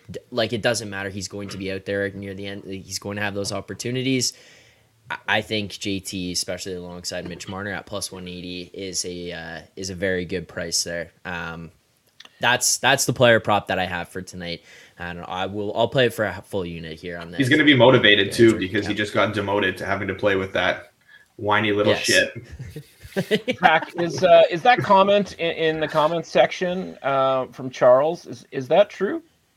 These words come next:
Speaker 3: Is the, uh,
Speaker 1: Uh,
Speaker 3: because
Speaker 1: honestly,
Speaker 3: I think, I think peta should probably get involved.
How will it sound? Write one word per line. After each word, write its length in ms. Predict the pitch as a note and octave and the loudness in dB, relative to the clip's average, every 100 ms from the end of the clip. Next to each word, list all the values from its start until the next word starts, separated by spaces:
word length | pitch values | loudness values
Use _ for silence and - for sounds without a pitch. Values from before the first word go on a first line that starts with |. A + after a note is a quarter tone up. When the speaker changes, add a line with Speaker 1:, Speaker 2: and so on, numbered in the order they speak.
| _ _ | _ _
Speaker 3:
Is 260 | D3 - - _ _ _ _ _ _ _ | -18 -18 -20 _ _ _ _ _ _ _
the, 240 | - B2+ B2+ A#2 A#2+ A2+ | -14 -8 -6 -6 -8 -8
uh, 40 | |
Speaker 1:
Uh, 720 | G2+ G2+ G2+ G2 G2 F#2+ F#2 - _ | -6 -4 -4 -4 -4 -6 -6 -10 _
Speaker 3:
because 300 | - D#3 E3 | -4 2 6
Speaker 1:
honestly, 540 | D#3 D3 A3+ A#2 G#2+ G#2+ | 6 6 2 2 0 0
Speaker 3:
I 20 | |
think, 60 | - D3+ | 4 6
I 60 | |
think 280 | F3+ F#3+ - | 8 6 0
peta 360 | A#2+ E3 E3 A#2+ | -4 4 6 6
should 180 | - G#2+ | 2 6
probably 400 | C3 B2 A#2 A2 | 10 10 8 2
get 160 | G#2+ | 0
involved. 480 | G2+ G#2 F2+ E2+ | 0 0 0 -4